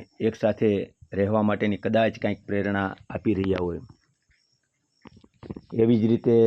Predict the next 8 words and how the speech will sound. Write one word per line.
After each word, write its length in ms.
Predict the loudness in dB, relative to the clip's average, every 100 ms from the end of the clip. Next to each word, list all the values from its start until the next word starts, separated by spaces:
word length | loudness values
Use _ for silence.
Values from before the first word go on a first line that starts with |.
| 4 -2 -18 _ _ _ _ -14 -4
તમે 180 | 0 0
જોઈ 200 | 2 0
શકો 280 | 0 -4 -4
છો 180 | -4 -4
કે 160 | -4 -4 -6
આ 280 | -2 0 0 -2 -14 -16 -18 -20 -12
આઝાદ 380 | -4 0 2 0 -2
છે. 160 | -8